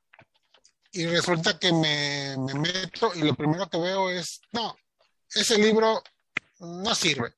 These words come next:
Dan Brown es un fanático. Entonces, o sea, lo terminas de leer y te quedas así como que, "Wow, qué super libro acabo de leer".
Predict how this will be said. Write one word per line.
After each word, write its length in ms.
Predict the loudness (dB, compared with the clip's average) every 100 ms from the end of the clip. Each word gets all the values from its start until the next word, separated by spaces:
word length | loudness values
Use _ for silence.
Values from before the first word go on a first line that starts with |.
| -8
Dan 300 | 0 2 4
Brown 360 | 2 -2 -4 -6
es 100 | -2
un 160 | 2 2
fanático. 500 | 0 -6 -10 -18 _ _ _ -20 -20 -20 -10
Entonces, 460 | -4 -2 -2 -4 -6
o 60 | 0
sea, 180 | 0 -2 -2
lo 140 | 0
terminas 360 | 2 2 2 0
de 100 | 2
leer 220 | 2 0
y 40 | -2
te 120 | -4
quedas 200 | -4 -4
así 160 | -6 -2
como 180 | -2
que, 120 | -2 -4
"Wow, 440 | -2 0 0 -2
qué 120 | -6
super 280 | -4 -4 -2
libro 220 | -2 -2
acabo 240 | -4 -2 0
de 80 |
leer". 240 | 0 -4